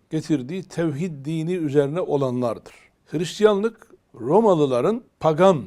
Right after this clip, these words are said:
yani putperest anlayışını İseviliğin içine derc ederek yeni bir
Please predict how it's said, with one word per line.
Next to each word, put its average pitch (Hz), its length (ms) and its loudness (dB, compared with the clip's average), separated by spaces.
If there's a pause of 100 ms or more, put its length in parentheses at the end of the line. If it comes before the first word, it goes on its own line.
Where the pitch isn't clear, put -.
yani 139 340 -2
putperest - 680 0
anlayışını 147 760 -2 (180)
İseviliğin 180 760 0
içine 165 480 -6
derc 180 280 4
ederek 151 340 0 (240)
yeni 160 440 -2
bir 175 220 -4